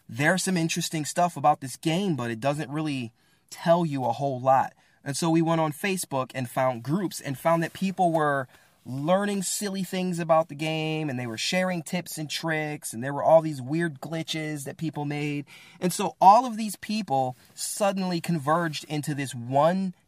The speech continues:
Facebook group. And Facebook is just, like, the most accessible of all online forums. I mean, that's this, that's a place where your mom and your aunt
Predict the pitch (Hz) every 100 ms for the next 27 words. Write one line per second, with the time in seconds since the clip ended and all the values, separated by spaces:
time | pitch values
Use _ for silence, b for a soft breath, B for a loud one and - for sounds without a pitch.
0 | _ - - 190 190 - 139 - - 120
1 | 113 127 - 220 214 202 175 147 165 143
2 | 147 135 - 135 147 139 151 185 - -
3 | 170 - - 170 170 170 135 127 120 B
4 | B B B 139 117 139 156 156 147 143
5 | - 135 131 127 113 - 135 110 92 95
6 | - - _ _ _ _ 123 131 139 165
7 | - - 147 156 - - 165 156 156 139
8 | 127 117 131 139 143 143 120 127 117 -
9 | 131 135 135